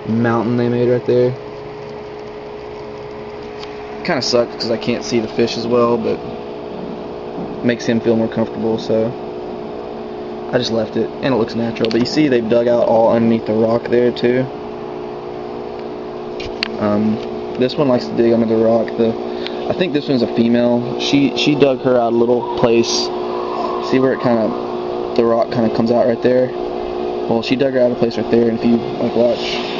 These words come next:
I'll scare her, she'll run. See that? She ran back underneath there.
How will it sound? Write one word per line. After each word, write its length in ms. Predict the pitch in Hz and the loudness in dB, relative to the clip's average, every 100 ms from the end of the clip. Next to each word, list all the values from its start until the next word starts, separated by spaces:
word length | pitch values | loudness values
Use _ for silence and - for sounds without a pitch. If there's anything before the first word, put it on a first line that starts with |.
| 120 117 | -4 -4
I'll 60 | |
scare 540 | 120 117 - 117 117 117 | -4 -2 0 4 4 4
her, 40 | |
she'll 220 | 113 107 | 2 0
run. 400 | 110 113 113 120 | 0 2 0 -2
See 140 | - 120 | 0 2
that? 200 | 120 113 60 60 120 - - 60 60 60 60 60 60 60 60 - - 120 - - 120 | 4 2 -2 -6 -6 -6 -6 -6 -6 -4 -4 -4 -4 -4 -4 -4 -4 -4 -4 -4 -4
She 100 | 120 | -2
ran 300 | 120 117 113 | 2 4 4
back 220 | 117 117 | 4 2
underneath 360 | 117 117 120 120 | 2 2 2 2
there. 260 | 120 120 | 2 2